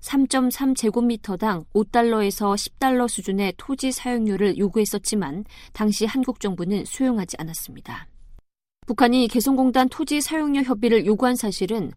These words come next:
최근 북한이 개성공단 운영과 관련해 일방적인 조치를 한 가운데 공개됐습니다. 북한은 지난해 십일월 개성공단 노동규정 열세 개 조항을 일방적으로 개정하고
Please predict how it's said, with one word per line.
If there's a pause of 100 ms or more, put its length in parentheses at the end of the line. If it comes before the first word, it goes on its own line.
(220)
최근
북한이
개성공단
운영과
관련해 (200)
일방적인
조치를
한
가운데
공개됐습니다. (640)
북한은
지난해
십일월
개성공단
노동규정
열세
개
조항을
일방적으로
개정하고